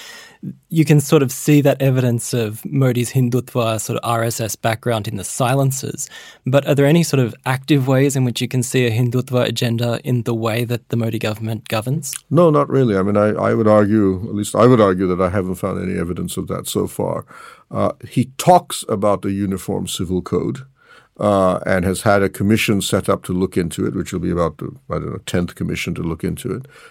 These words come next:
Speaker 2: But that doesn't really mean anything. Normally, in fact, in politics, setting up a commission is evidence of the government really not interested in,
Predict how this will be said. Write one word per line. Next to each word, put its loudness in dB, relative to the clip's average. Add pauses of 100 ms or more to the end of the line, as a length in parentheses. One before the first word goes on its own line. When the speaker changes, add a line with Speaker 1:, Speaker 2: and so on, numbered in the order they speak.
(120)
Speaker 2:
But -2
that 2
doesn't 0
really 0
mean 0 (140)
anything. -2
Normally, 4
in 0
fact, -2
in -6
politics, -4
setting 0
up 0
a 0
commission -2
is -6
evidence -2
of -8
the -4
government -4
really -2
not -2
interested -6
in, -8